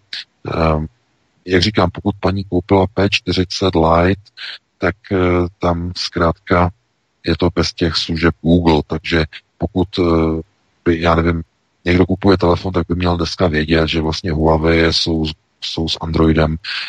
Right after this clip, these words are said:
jenom do verze P třicet a P třicet Pro. P čtyřicítka už, eh, nemá, eh,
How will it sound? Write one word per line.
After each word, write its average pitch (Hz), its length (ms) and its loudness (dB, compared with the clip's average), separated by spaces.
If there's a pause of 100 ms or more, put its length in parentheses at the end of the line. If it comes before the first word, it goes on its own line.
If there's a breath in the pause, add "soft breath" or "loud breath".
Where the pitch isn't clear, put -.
(140)
jenom 80 240 0
do 78 120 2
verze 73 460 0
P 69 180 -2
třicet - 500 -4 (200)
a - 100 -12
P 73 160 -6
třicet - 340 -6 (100)
Pro. - 160 -4 (560)
P - 120 0
čtyřicítka - 680 -4
už, - 180 -4 (760)
eh, 73 340 2
nemá, 76 380 0 (520)
eh, 73 720 -2